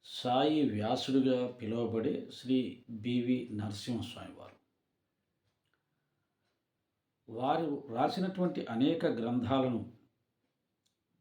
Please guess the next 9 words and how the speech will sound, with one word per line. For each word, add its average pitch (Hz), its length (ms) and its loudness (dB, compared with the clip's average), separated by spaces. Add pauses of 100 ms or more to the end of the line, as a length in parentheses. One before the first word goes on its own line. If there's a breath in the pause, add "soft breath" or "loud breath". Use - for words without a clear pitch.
(720)
ఇంగ్లీష్లో 165 420 -2
రాశారు. 95 360 -14
వారు, - 220 -20 (760)
వారు 101 160 -14
తెలుగువారు 117 460 0
కాదు 104 240 -4
కాబట్టి 101 380 -6
ఇంగ్లీష్లో 131 360 4
రాశారు. - 360 -14